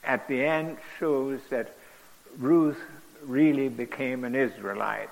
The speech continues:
by her actions and the, what, the things she did, her conduct and her actions. The book is only four chapters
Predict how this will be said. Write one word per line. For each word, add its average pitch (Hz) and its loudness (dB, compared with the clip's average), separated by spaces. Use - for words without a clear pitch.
by 107 0
her 110 -6
actions 107 -2
and 110 -8
the, 107 -4
what, 123 -2
the 110 -4
things 123 -8
she 120 -6
did, 113 -4
her 117 -4
conduct 113 -6
and 110 -8
her 110 -4
actions. - -8
The 120 -6
book 208 6
is 165 0
only 160 2
four 151 4
chapters 127 2